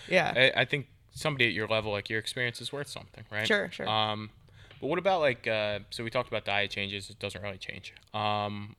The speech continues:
Speaker 2: what about, like, supplementation, like, uh, you know, protein powders, amino acids? Does any of that change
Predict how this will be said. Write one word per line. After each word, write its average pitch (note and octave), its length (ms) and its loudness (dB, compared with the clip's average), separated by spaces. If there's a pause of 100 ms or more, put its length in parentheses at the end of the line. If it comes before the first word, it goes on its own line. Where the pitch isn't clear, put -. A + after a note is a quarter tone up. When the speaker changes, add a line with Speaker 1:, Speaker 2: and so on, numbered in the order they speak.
Speaker 2:
what A#2 180 -2
about, A2 340 2
like, G2+ 140 -10
supplementation, F#2+ 640 -6
like, F#2 160 -8 (200)
uh, - 220 -10 (320)
you G#2+ 100 -6
know, G2+ 40 -6
protein G2+ 340 -6
powders, F#2+ 560 -4
amino G2 220 0
acids? F#2+ 420 0
Does F#2+ 200 -10
any A2 180 -2
of G2+ 60 -4
that G2 200 -4
change G#2 500 -6